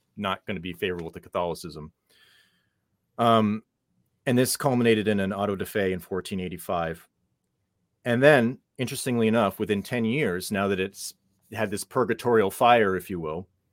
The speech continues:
that's when Columbus makes a devotion to Guadalupe. Cortez makes a devotion at this Guadalupe shrine. Uh,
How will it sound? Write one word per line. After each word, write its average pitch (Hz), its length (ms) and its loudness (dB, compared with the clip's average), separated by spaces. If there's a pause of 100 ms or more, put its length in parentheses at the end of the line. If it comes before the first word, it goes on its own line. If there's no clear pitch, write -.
(1200)
that's 135 240 4
when 131 140 0
Columbus 131 800 2
makes 113 240 0
a 117 60 -2
devotion 107 500 0
to 98 80 -2
Guadalupe. 98 720 0 (760)
Cortez 120 640 0
makes 107 220 -2
a 101 40 -8
devotion 95 600 -4 (140)
at 95 100 -10 (160)
this 101 160 -12
Guadalupe 98 540 -4
shrine. 92 500 -6 (920)
Uh, 95 420 2